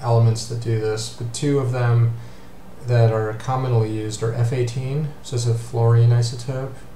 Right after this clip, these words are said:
a, a, a non-, non-natural, uh,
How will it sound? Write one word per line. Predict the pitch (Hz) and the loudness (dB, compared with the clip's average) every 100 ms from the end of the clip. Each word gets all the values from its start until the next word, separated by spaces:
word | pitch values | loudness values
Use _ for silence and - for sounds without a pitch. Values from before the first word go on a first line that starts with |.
| - - - - 131 | -16 -16 -18 -14 -6
a, | |
a, | 120 120 113 113 110 107 107 | -4 0 0 0 -2 -2 -4
a | |
non-, | 113 113 113 - 127 | 0 2 2 0 2
non-natural, | 120 120 117 117 - 120 113 110 110 110 - - - | 4 6 6 6 2 2 2 2 0 -4 -8 -14 -10
uh, | 110 - 123 | -6 -4 -4